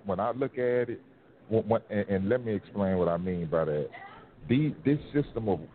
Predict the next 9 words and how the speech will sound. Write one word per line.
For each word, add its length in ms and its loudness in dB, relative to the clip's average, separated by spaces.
white 320 4
supremacy 640 -2
and 180 -2
racism 580 2
that 160 4
exists 440 -2
in 60 -6
this 120 -4
country, 460 -2